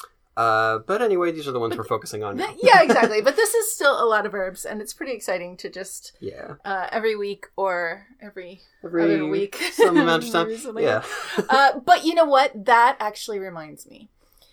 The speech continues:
Speaker 2: So you probably have noticed that we've been skipping a week here and there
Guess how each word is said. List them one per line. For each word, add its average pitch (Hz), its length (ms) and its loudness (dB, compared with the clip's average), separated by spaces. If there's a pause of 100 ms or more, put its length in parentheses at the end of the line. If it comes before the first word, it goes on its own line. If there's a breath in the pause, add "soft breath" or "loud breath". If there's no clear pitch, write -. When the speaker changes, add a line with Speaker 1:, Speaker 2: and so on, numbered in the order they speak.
(220 soft breath)
Speaker 2:
So - 200 -6
you 160 340 -10
probably 175 520 -6
have 262 180 -8
noticed 202 540 -12
that 165 640 -12 (260 soft breath)
we've 175 140 -20
been 185 160 -10
skipping 185 420 -12
a 175 80 -12
week 170 240 -16
here 185 260 -20
and 175 200 -20
there 196 340 -16